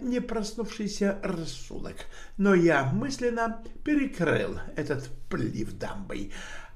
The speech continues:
отгораживаясь от моря предположений и догадок. В этот миг мне и думать не хотелось о недавних драматических событиях или о возможной судьбе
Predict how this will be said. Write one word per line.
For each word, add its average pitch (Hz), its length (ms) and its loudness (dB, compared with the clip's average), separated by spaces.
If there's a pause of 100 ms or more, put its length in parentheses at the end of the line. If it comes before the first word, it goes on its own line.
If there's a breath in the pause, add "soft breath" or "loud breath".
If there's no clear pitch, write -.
(120)
отгораживаясь 220 1120 2
от - 420 2
моря 285 340 2
предположений 214 1200 2 (100)
и 165 460 4 (340)
догадок. - 760 -4 (1000 loud breath)
В 254 60 2
этот 285 320 6
миг 294 440 4
мне 208 300 6
и 156 200 6
думать 190 480 4
не 120 80 -2
хотелось 180 640 0 (100)
о 160 120 4
недавних 170 720 0
драматических 165 880 0
событиях 147 560 2 (380 loud breath)
или 127 420 6
о 113 160 2
возможной 165 880 2
судьбе 160 640 2